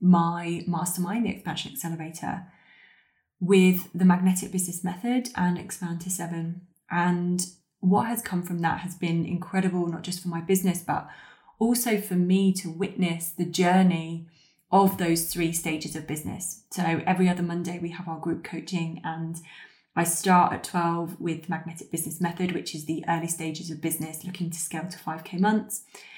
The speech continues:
And then next I go to the Expansion Accelerator, which is scaling to six figures, and then Expand to Seven, which is already at six figures, scaling to six and multi, multi six and seven.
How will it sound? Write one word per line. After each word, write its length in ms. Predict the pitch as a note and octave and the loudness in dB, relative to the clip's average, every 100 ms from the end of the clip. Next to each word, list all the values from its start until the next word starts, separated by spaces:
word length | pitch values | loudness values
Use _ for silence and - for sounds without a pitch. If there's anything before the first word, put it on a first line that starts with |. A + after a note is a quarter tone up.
| - - - | -18 -12 2
And 200 | F3+ F#3 | 8 10
then 180 | E3+ F3 | 10 6
next 300 | F3 - - | 0 -2 -6
I 80 | E3+ | -2
go 140 | E3 | -4
to 120 | E3 | -4
the 80 | - | -8
Expansion 440 | - - F#3+ F#3 | -4 2 2 2
Accelerator, 600 | G#3 - G#3 G3+ G3 G3 | -6 -2 -2 0 -2 -2
which 180 | F3 F3 | -4 -4
is 120 | E3 | -4
scaling 480 | - E3 D#3+ D#3+ D#3 | -4 -4 -4 -8 -10
to 260 | - D#3+ D#3 | -6 -4 -4
six 320 | - - - | -6 -10 -2
figures, 420 | A#3+ A3 G#3 - - - - - | 0 4 2 0 -8 -18 -16 4
and 100 | F#3 | 6
then 80 | F3+ | 8
Expand 360 | F3+ - E3+ | 6 0 0
to 80 | E3+ | -2
Seven, 420 | - E3 E3 D#3+ | -4 -4 -4 -4
which 220 | - - E3 | -8 -6 -2
is 340 | E3 D#3+ - - _ | -2 -2 -6 -12 _
already 260 | G3+ F#3 F#3 | 6 6 4
at 180 | G3 - | -2 -4
six 220 | - - | -10 -4
figures, 320 | E3 E3 E3 | -2 -2 -4
scaling 340 | F3 D#3+ D#3+ | -6 -6 -8
to 80 | E3 | -12
six 300 | - - - | -10 -10 -8
and 80 | E3 | -6
multi, 280 | E3+ E3 - - | -6 -8 -16 -4
multi 300 | F#3 F#3 F3+ | 6 6 4
six 280 | - E3 - | -4 -8 -6
and 120 | E3+ | -6
seven. 400 | D#3+ D#3 F#3 - | -4 -6 -6 -8